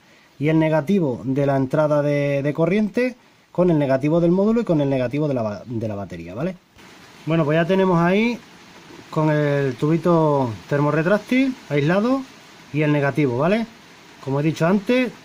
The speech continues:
todo, eh, unido al aparato, a las baterías y al módulo de carga, ¿de acuerdo? Vamos a probar el, lo que es el, el cargador, a ver si carga.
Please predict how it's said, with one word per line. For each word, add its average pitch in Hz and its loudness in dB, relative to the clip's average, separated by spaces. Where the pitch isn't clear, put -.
todo, 196 2
eh, 139 -2
unido 147 2
al 135 -2
aparato, 214 0
a 226 2
las 185 2
baterías 170 2
y 165 4
al 147 2
módulo 147 2
de 117 -2
carga, 98 -8
¿de 117 -6
acuerdo? 196 0
Vamos 170 2
a 196 4
probar 190 2
el, 147 0
lo 131 -2
que 160 0
es 160 0
el, 160 0
el 151 -2
cargador, 180 2
a 185 0
ver 147 -2
si 151 -4
carga. 233 0